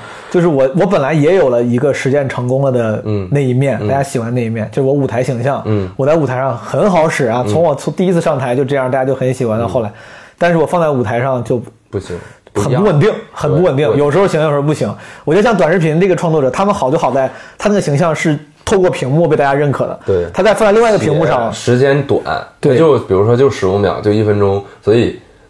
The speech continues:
Speaker 2: 那个东西是很脆的，
Speaker 1: 对，
Speaker 2: 那个形象是很脆的。
Speaker 1: 那个可借鉴性，我觉得反而可，可，可转移性会更强。
Speaker 2: 对。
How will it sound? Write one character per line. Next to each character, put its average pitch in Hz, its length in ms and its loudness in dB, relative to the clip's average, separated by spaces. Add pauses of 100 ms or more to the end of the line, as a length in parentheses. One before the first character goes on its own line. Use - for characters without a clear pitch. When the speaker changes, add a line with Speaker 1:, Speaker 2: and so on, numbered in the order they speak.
(300)
Speaker 2:
那 156 160 2
个 131 60 4
东 135 140 4
西 131 80 2
是 123 80 0
很 95 140 0
脆 135 280 0
的， - 220 0
Speaker 1:
对， 175 220 0
Speaker 2:
那 175 100 2
个 196 60 4
形 113 200 2
象 147 120 4
是 139 60 0
很 98 140 0
脆 - 240 0
的。 208 60 4
Speaker 1:
那 202 60 4
个 196 60 6
可 165 160 2
借 165 140 4
鉴 202 140 4
性， 196 120 4
我 151 80 4
觉 135 80 4
得 - 20 2
反 131 120 2
而 139 80 0
可， 143 180 0
可， 151 220 0
可 170 120 2
转 165 220 4
移 - 20 2
性 165 120 4
会 160 100 4
更 160 160 4
强。 107 320 -4
Speaker 2:
对。 127 180 2